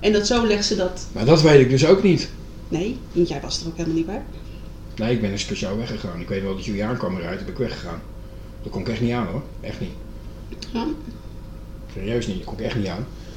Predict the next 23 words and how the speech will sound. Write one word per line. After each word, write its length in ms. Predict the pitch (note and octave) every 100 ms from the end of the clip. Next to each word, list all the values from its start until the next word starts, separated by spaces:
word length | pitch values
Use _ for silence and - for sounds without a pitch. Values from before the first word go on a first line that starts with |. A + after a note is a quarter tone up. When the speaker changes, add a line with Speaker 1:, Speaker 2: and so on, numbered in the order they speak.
| - - - - - - -
Speaker 2:
Daar 200 | - C#3
ben 80 | B2+
ik 60 | G2
weggegaan. 480 | D3+ D#3+ D3+ D#3 G#2+
Ik 60 |
weet, 180 | G2 G#2
ik 100 | -
weet 80 | G2
niet 80 | G#2+
eens 80 | B2
wat 100 | A#2+
ik 60 | -
ging, 120 | G#2+
volgens 200 | G#2+ G2+
mij 80 | F#2+
ging 120 | G2
ik 60 | -
voetballen 360 | B2 A#2+ A#2
toen, 160 | A2+ A#2
maar 240 | G#2+ G#2+
even 140 | G2 G2+
uit, 220 | G2
eh, 60 | -